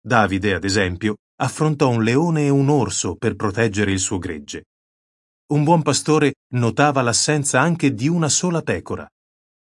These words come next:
E sarebbe stato disposto a lasciare novantanove pecore al sicuro in un recinto o nelle mani di un altro pastore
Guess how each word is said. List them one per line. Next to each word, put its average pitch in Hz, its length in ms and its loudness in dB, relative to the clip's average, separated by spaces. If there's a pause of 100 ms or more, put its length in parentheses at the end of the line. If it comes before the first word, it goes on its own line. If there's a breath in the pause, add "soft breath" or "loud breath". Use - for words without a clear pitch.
(140)
E 127 80 0
sarebbe 123 380 2
stato - 260 -2
disposto 117 480 -2
a 110 60 2
lasciare 107 460 0
novantanove 104 760 0
pecore 104 480 -2
al 85 100 -6
sicuro 107 560 -2
in 95 140 -2
un 101 80 0
recinto 98 720 -4 (240)
o 107 60 -4
nelle 101 280 0
mani 117 240 0
di 101 80 -2
un 95 80 -2
altro 110 280 -2
pastore 135 560 0